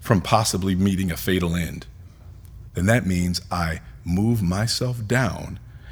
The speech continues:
and I exalt the others, because that's what it means to be rooted in the vine. It means whatever I feel like I'm due, whatever it feels like I'm owed, I'm willing to give that up in order to be able to care for others. See, if we don't have that kind of mindset,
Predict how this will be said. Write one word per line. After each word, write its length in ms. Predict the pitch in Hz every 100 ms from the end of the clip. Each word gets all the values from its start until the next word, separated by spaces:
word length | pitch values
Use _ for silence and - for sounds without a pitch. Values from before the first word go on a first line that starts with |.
| -
and 120 | 90
I 60 | 85
exalt 500 | 82 87 98 87 -
the 160 | 92 87
others, 500 | 123 92 - - - - -
because 240 | - - 85
that's 420 | 82 92 101 -
what 120 | 98
it 100 | 85
means 460 | 90 104 107 82 - -
to 100 | 90
be 120 | 90
rooted 280 | 85 82 76
in 140 | 78
the 40 |
vine. 300 | 78 90 98
It 100 | 85
means 380 | 82 92 87 - - - -
whatever 360 | 104 131 180
I 100 | 170
feel 200 | - 147
like 260 | 143 135 -
I'm 220 | 117 101
due, 360 | 90 98 151 175 - - -
whatever 320 | 92 131 175
it 60 | 180
feels 260 | 170 160
like 160 | 151 139 -
I'm 200 | 110 90
owed, 400 | 95 107 139 156 - - - -
I'm 200 | 262 214
willing 240 | 170 135
to 80 | 117
give 220 | 101 101
that 180 | 92 82
up 280 | 87 87 - - - -
in 140 | 110
order 240 | - 113 110
to 100 | 104
be 140 | 104
able 140 | 92
to 80 | 82
care 520 | - - 127 82 73 - -
for 240 | - 87
others. 440 | - 76 - - - - - - - - - - - -
See, 160 | - 120
if 80 | 101
we 100 | 156
don't 160 | 196
have 160 | 160 165
that 140 | 147
kind 160 | 165 151
of 40 |
mindset, 540 | 123 131 156 - 170